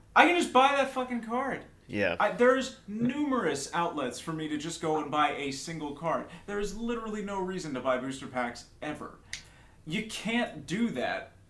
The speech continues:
Speaker 1: in something like Overwatch. There are, there's no outlet for you to just, "Oh, I, I just really wanna buy this one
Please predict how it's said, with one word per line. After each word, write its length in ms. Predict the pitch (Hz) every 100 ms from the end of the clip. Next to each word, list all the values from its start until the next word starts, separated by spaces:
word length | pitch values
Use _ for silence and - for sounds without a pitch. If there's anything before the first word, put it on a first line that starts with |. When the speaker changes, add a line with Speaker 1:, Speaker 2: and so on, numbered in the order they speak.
| - -
Speaker 1:
in 180 | 160 147
something 400 | 175 165 170 156
like 260 | 139 139
Overwatch. 720 | - 165 139 120 85 80 - - - - - - -
There 160 | 175 165
are, 140 | 170
there's 240 | 165 175 185
no 160 | 214
outlet 440 | - 170 160 156 -
for 120 | 147
you 280 | 131 135 131
to 160 | 135
just, 260 | 123 135 135
"Oh, 160 | 127 123
I, 280 | 117 113 123
I 20 |
just 200 | 120 -
really 220 | 117 117 113
wanna 380 | 113 107 104 - - -
buy 280 | 107 101 98 95 -
this 180 | 113 - 104 107
one 320 | 110 104